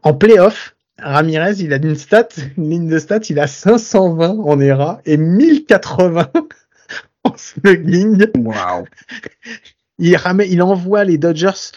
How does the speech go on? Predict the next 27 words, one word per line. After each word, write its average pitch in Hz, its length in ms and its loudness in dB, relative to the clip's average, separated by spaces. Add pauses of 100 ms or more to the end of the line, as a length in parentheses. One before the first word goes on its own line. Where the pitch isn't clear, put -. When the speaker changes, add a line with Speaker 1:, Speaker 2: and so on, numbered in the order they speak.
(300)
Speaker 1:
euh, 143 280 2
dans, 143 720 -2
qui 143 240 -10
gagnent 175 240 2
leur 147 160 -6
première 165 500 -2
série 170 340 0
de 143 100 2
post-season 151 640 -2
depuis, 135 420 -2
euh, 117 100 2
depuis 131 440 -2
vingt 147 340 0
ans, 202 140 0 (260)
même 165 200 2
si - 200 -6
ensuite, 160 300 -4
après, 147 220 2
ils 147 120 0
ont 139 80 -2
perdu, 143 420 0
euh, 123 160 2
les 131 100 4
World 143 220 4
Series 156 240 2
face 135 320 -2
aux, 123 360 0